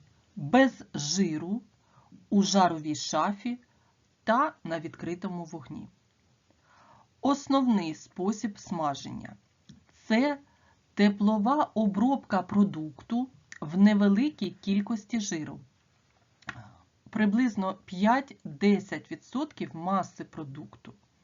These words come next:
при температурі сто сорок — сто п'ятдесят градусів Цельсію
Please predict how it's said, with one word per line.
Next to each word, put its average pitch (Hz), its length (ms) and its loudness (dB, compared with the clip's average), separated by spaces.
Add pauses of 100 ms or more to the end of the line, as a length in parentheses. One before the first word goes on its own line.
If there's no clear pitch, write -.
(760)
при 269 280 4
температурі 226 1080 2 (100)
сто - 380 0
сорок — 262 680 -2 (120)
сто - 380 -2
п'ятдесят 180 880 -2 (140)
градусів 165 640 -2
Цельсію - 580 -14